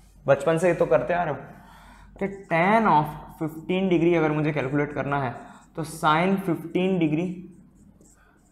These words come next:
plus cos fifteen degree मैं करूँगा। sine fifteen degree कितना है, root three minus one by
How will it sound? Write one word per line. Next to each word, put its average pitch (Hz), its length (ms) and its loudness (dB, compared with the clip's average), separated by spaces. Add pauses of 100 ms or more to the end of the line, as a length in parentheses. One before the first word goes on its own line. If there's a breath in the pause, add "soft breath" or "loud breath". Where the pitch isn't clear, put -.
plus 160 260 -4
cos 165 320 0
fifteen 165 320 -4
degree 160 240 0
मैं 160 120 -2
करूँगा। 160 320 -4 (2250 soft breath)
sine 170 300 4
fifteen 202 360 0
degree 208 200 2
कितना 220 240 2
है, 185 160 6
root 175 300 2
three 202 180 0
minus 180 360 2
one 185 260 2
by 196 100 8